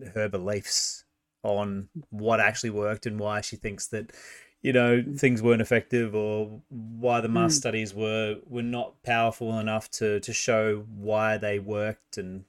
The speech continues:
Speaker 1: blah, blah, blah. But it's still, it still really, um, just reeks of, of misinformation once again coming out of, coming out of The Age. So
Speaker 2: Yeah. Who would have thunk it? The Age spreading misinformation.
Speaker 1: Yep. <laughs>
Speaker 2: It's new.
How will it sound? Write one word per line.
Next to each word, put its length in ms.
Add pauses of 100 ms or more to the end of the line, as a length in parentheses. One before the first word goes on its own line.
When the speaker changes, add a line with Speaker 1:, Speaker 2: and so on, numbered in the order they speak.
(240)
Speaker 1:
blah, 140
blah, 140
blah. 360 (580)
But 300
it's 120
still, 340
it 100
still 260
really, 560 (120)
um, 240
just 260
reeks 300
of, 420 (640)
of 360
misinformation 800 (260)
once 180
again 340 (120)
coming 220
out 120
of, 260
coming 200
out 100
of 40
The 100
Age. 320
So 300 (840)
Speaker 2:
Yeah. 280 (260)
Who 120
would 100
have 100
thunk 240
it? 180
The 120
Age 300
spreading 320
misinformation. 880 (340)
Speaker 1:
Yep. 160 (320)
<laughs> 160 (760)
Speaker 2:
It's 180
new. 400